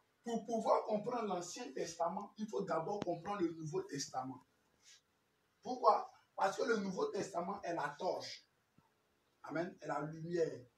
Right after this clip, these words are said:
qui permet <coughs> d'éclairer ou de mettre à la lumière les mystères, les révélations,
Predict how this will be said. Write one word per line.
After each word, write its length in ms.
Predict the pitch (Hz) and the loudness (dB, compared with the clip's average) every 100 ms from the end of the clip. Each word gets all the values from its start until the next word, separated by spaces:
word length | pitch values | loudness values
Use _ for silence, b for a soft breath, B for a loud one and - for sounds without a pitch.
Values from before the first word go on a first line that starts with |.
| b b _ | b b _
qui 240 | 202 202 - | -2 -2 2
permet 600 | 196 190 214 226 - - | 4 6 6 4 2 -4
<coughs> 960 | - - - - _ _ _ - - - | -2 -2 -4 -10 _ _ _ -16 -16 -16
d'éclairer 1080 | 147 190 190 - 202 196 196 196 185 127 - _ _ _ _ _ _ _ _ _ _ _ 226 | 0 4 6 4 0 4 6 6 4 2 -8 _ _ _ _ _ _ _ _ _ _ _ -4
ou 180 | 254 247 | -4 4
de 140 | 202 | 6
mettre 380 | 180 208 - - _ _ _ _ _ - | 6 4 -2 -4 _ _ _ _ _ 2
à 120 | 160 | 4
la 160 | 165 170 | 6 4
lumière 680 | 170 170 180 180 156 - - - _ _ _ _ _ 135 | 2 -6 -2 2 4 2 -2 -14 _ _ _ _ _ -4
les 200 | 151 151 | -2 -2
mystères, 640 | 151 - - 185 151 117 104 - _ _ _ | -4 -10 -10 -2 -2 -2 -10 -18 _ _ _
les 220 | 135 139 | -6 -4
révélations, 800 | 147 156 156 147 143 - 135 | -4 -4 -4 -4 -4 -6 -14